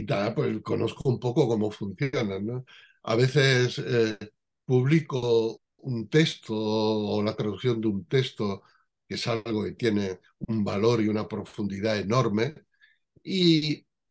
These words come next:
muy poca gente se interesa. Publico la foto de mi gata y de pronto tengo trescientos mil likes y comentarios.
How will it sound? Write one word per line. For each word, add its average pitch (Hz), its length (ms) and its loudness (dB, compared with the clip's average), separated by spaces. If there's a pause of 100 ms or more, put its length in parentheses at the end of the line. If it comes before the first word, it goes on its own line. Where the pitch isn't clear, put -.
muy 156 240 4
poca 113 380 -2
gente 156 340 2
se 120 140 0
interesa. 131 760 -2 (1300)
Publico 139 840 2 (500)
la 110 220 -2
foto 151 400 2
de 107 100 2
mi 131 140 4
gata 170 600 2 (600)
y 143 80 -6
de 117 180 -2
pronto 151 420 2
tengo 143 680 -2
trescientos 123 680 -2
mil 131 680 2 (160)
likes 135 720 0 (400)
y 151 100 -2
comentarios. - 960 2